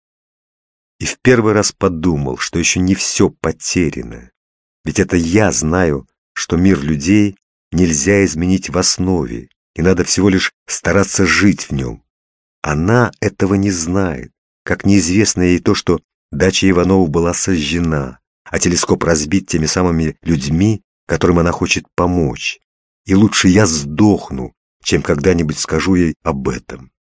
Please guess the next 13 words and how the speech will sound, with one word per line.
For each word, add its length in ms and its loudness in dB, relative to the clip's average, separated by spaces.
Шаг 360 -6
влево, 540 2
шаг 360 -6
вправо. 680 -6
Только 420 2
это 380 2
и 80 0
надо 280 0
сделать, 580 0
бредя 340 0
в 80 -6
темноте 500 -2
наугад 680 -2